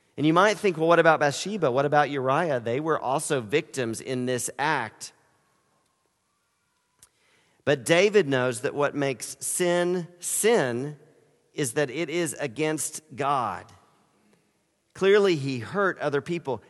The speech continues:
Clearly, we hurt other people in our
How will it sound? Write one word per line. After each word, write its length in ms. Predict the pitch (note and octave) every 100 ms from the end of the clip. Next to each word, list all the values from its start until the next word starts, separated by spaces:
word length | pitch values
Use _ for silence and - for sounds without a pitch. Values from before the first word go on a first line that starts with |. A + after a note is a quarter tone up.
| _
Clearly, 380 | F3 G3 F#3 D#3
we 300 | C3+ D#3 A3
hurt 320 | F#3 F3 D3+
other 240 | C#3+ D3+ D3+
people 480 | - F#3 D#3+ C3 - - -
in 240 | D#3 D3 A#2+
our 380 | D#3+ F3 E3